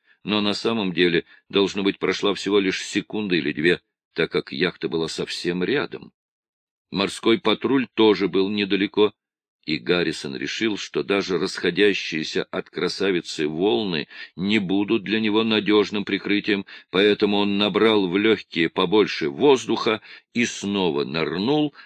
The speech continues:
оставаясь под водой так долго, как только мог.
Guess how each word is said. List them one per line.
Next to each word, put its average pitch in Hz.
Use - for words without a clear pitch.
оставаясь 90
под 90
водой 82
так 95
долго, 117
как -
только 78
мог. 64